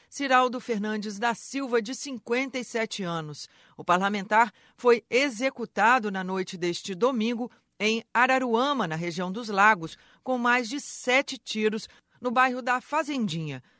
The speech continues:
Ciraldo estava em um bingo quando, por volta de sete e meia da noite, dois homens armados em uma moto passaram e fizeram os disparos.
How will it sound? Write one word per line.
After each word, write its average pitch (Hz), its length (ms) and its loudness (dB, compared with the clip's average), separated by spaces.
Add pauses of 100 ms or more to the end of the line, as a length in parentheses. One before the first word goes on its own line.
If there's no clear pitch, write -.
(120)
Ciraldo 247 440 2
estava 220 360 0
em 202 80 -2
um 175 140 -6
bingo 254 380 -4
quando, 240 320 -4
por 214 180 -8
volta 180 400 -2
de 175 160 -8
sete 254 380 0
e 226 40 -6
meia 220 320 2
da 160 140 -2
noite, 196 380 2 (260)
dois 240 320 2
homens 233 380 0
armados 208 640 0
em 202 80 -6
uma 180 180 -2
moto 202 340 2 (320)
passaram 226 720 2
e 240 120 -6
fizeram 214 500 0
os 190 60 -4
disparos. 175 720 0